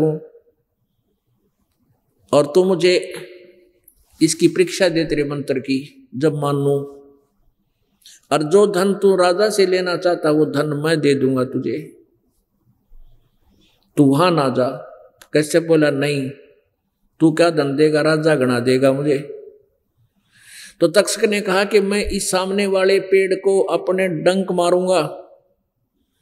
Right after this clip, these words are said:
और ये जल के नष्ट हो जाएगा। ऐसा ही किया, सर्प रूप धारण किया,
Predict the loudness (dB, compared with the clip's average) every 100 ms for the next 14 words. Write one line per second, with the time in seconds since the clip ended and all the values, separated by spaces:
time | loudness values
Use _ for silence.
0 | _ _ _ 2 4 4 4 2 0 0
1 | 0 0 -2 -2 -2 -2 -2 0 2 0
2 | 0 -2 -4 -12 -16 -20 -20 _ _ _
3 | _ _ _ _ _ _ _ _ _ _
4 | _ _ -20 -12 -2 -2 0 -2 -2 -4
5 | -2 0 0 -4 -10 -4 0 0 2 2
6 | 2 0 2 0 2 2